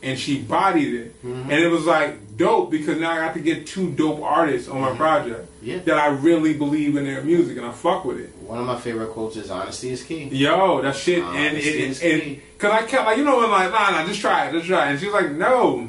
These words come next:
Speaker 1: nigga, I'm not trying it. I just don't, I don't see it. So what's the sense of trying? Like, I don't see what you see." And it's like, not that, like, not that, no, the idea's whack. No, that, no. She was like, "Yo, the song's done. I don't hear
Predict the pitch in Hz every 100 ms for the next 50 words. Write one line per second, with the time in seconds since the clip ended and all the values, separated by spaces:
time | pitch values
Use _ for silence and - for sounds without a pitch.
0 | 113 131 160 196 170 170 180 220 226 -
1 | 160 147 151 160 180 165 170 175 190 202
2 | 156 160 190 - 277 330 - 147 160 175
3 | 185 190 180 175 190 190 165 147 160 165
4 | 143 190 175 143 151 - 233 190 - -
5 | - - - - - 165 180 190 175 180
6 | 233 254 214 175 160 156 202 208 180 165
7 | 147 143 143 143 147 127 135 156 147 160
8 | 170 147 151 247 339 - - 175 170 143
9 | - 190 214 170 131 143 - 147 170 135
10 | 160 214 170 -